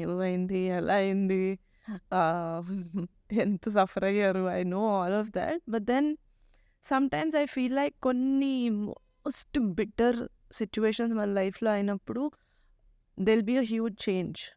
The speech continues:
మనలో, or లేకపోతే మన లైఫ్‌ని చూసే విధానం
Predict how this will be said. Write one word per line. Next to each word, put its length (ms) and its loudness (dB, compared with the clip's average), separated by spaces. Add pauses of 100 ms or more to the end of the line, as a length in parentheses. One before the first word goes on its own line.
(440)
మనలో, 380 2 (680)
or 260 4
లేకపోతే 420 -2
మన 300 2
లైఫ్‌ని 340 0
చూసే 320 0
విధానం 380 0